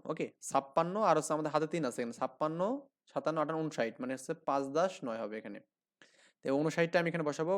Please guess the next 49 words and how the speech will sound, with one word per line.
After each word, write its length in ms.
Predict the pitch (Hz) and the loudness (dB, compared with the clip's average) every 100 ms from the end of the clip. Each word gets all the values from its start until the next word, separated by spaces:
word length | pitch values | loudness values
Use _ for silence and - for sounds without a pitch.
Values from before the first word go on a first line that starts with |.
| 196 - - | -2 -10 -6
এই 80 | 139 139 | -2 2
নয় 160 | 143 143 | 4 4
করলাম 180 | 147 156 160 | 2 2 0
এখানে, 140 | 208 233 | -4 -4
এখানে 140 | 190 165 | -2 2
পাঁচ 120 | 151 - | 0 0
করলাম, 200 | 117 104 - _ - | -6 -6 -8 _ 0
ক্লিয়ার? 260 | 156 165 - - _ _ _ _ - | 2 2 0 -10 _ _ _ _ -10
তো 40 | - | -2
এরপর 240 | 165 185 185 | 0 4 2
আমরা 100 | 185 | 4
করবো 140 | 185 180 | 2 0
এখানে 160 | 180 185 160 | -2 -4 2
দুটো 120 | 165 160 | 2 2
শূন্য 120 | 143 117 | 0 0
নেবো, 100 | 113 | 0
কারণ 120 | 123 127 | 0 0
আমাদের 180 | 135 143 - 143 | 0 -4 -4 -2
এই, 80 | 131 113 _ _ _ - | -2 -4 _ _ _ -8
মানে, 120 | 127 117 - _ 131 127 | -6 -6 -10 _ -12 -6
দুইটা 180 | 151 175 | 2 4
ঘর 80 | 160 175 | 4 2
নিয়ে 120 | 175 | 4
কাজ 80 | 165 - | 4 4
করলাম, 160 | 180 180 | 0 2
তার 80 | 170 | 0
মানে 100 | 165 | 0
কি 60 | 139 | 0
দুটো 120 | 143 143 | 2 0
শূন্য, 160 | 120 110 104 _ _ | -2 -8 -12 _ _
এগুলোর 260 | 147 143 147 | -4 -2 2
কাজ 100 | 135 - | 0 0
শেষ। 140 | 110 104 - _ _ _ _ _ _ _ _ _ _ _ _ - 135 | -6 -8 -14 _ _ _ _ _ _ _ _ _ _ _ _ -6 4
এবার 120 | 151 151 | 6 6
আমাদের 180 | 170 165 | 4 4
নয় 160 | 156 160 | 6 6
দিয়ে 100 | 165 147 | 4 2
কাজ 80 | 120 | 2
হবে 100 | 117 | 0
এখানে, 140 | 117 113 | -2 -4
ওকে? 120 | 135 120 - 123 | -4 -6 -6 0
নয় 140 | 131 131 | 2 2
দিয়ে 100 | 131 | 2
আমরা 100 | 135 139 | 2 0
করবো 140 | 139 | -2
কি? 40 | 147 | 0
এবার 100 | 160 127 | 0 0
গুণটা 180 | 117 110 | -2 -4
করবো, 160 | 110 | -2